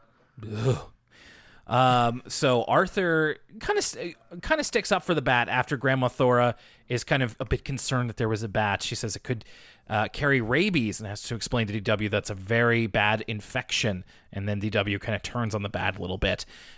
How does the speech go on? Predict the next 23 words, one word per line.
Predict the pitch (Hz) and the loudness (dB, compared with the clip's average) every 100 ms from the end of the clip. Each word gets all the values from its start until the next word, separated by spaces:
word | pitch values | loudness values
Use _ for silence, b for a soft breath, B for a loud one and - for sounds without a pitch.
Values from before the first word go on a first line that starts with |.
| - | -6
But | |
they | 107 | -2
decide | 107 - 233 233 175 170 | 0 4 6 6 4 0
to | - - 185 185 180 | -6 0 2 4 2
have | - 151 147 135 | 2 2 2 2
Dad | - 127 120 135 | 0 2 4 2
Reed | 127 117 117 123 | 0 0 0 -2
build | 107 113 107 104 | 0 2 2 0
a | 113 120 | -2 -2
bat | - 143 185 - | 2 2 2 -2
house | - - - - - | -10 -10 -10 -10 -10
for | - 98 73 | -4 -4 -4
it. | - | -6
I've | - 143 | -4 0
never | 320 403 | 4 6
really | 294 254 | 6 4
seen | - 262 | 0 -2
a | |
bat | 113 110 90 | 0 0 0
house, | - 85 - | -2 -6 -2
but | 123 | 0
I | |
imagine | 135 160 165 | 2 2 2